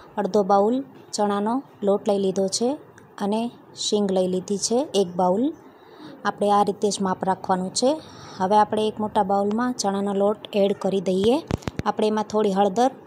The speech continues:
ધાણા જીરું, કાશ્મીરી લાલ મરચું, મીઠું અને આપણે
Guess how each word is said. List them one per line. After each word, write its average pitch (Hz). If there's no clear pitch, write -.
ધાણા 202
જીરું, 202
કાશ્મીરી 196
લાલ 196
મરચું, 220
મીઠું 220
અને 196
આપણે 226